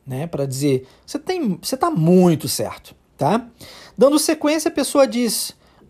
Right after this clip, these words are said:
"Oh, here's another one just like it." Olha que legal. A pessoa encontrou uma outra camisa similar àquela que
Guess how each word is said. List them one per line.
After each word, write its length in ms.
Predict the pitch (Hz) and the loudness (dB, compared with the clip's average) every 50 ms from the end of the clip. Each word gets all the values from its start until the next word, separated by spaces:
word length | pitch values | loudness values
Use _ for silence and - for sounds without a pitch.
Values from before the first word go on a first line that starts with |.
| - - | 0 2
"Oh, 640 | 262 285 311 330 320 320 277 180 143 120 110 - - _ _ _ - | 4 6 6 8 6 6 6 6 4 2 0 -4 -12 _ _ _ 2
here's 320 | 285 349 403 415 381 302 | 4 4 4 4 2 2
another 380 | 302 262 220 214 202 196 175 170 | 0 0 2 2 2 4 4 2
one 260 | 165 147 143 147 165 185 | 2 2 0 -2 -4 -4
just 240 | 294 294 - - | -6 -6 -6 -4
like 380 | 311 320 330 349 349 330 - 190 | -4 -2 0 0 -2 -2 -4 -6
it." 200 | 127 - - _ _ _ _ _ _ _ _ - | -8 -8 -10 _ _ _ _ _ _ _ _ -2
Olha 180 | 330 359 349 | 0 0 0
que 100 | 349 302 | 2 2
legal. 400 | 240 185 151 143 131 110 92 - - - - - - | 2 4 4 4 2 2 0 -4 -10 -20 -20 -16 -10
A 60 | - 165 | -6 -2
pessoa 340 | - 240 208 - - 254 | 0 0 0 2 0 -2
encontrou 600 | 277 262 - 311 294 269 226 247 - 247 269 302 | -2 0 2 2 2 2 0 -2 0 2 2 2
uma 180 | 330 330 311 240 | 2 4 4 4
outra 360 | 190 180 190 196 196 226 254 | 6 6 6 6 4 0 -6
camisa 680 | 247 - 311 294 262 247 220 226 233 214 247 302 349 359 _ _ _ _ _ _ _ _ _ _ _ _ - | -2 -2 -2 -2 0 -2 -2 -2 -2 -2 -2 -4 -4 -6 _ _ _ _ _ _ _ _ _ _ _ _ -10
similar 720 | - - - - 262 247 233 220 196 185 175 175 170 165 | -6 -4 0 0 2 2 6 6 6 8 8 6 4 4
àquela 480 | 165 160 - - 170 156 156 156 156 147 | 2 0 -2 -2 0 0 2 2 0 -2
que 760 | 143 - - 151 147 147 147 143 135 135 131 131 120 120 110 | -6 -8 -6 -4 -2 -2 -2 -2 -2 -4 -4 -4 -4 -6 -8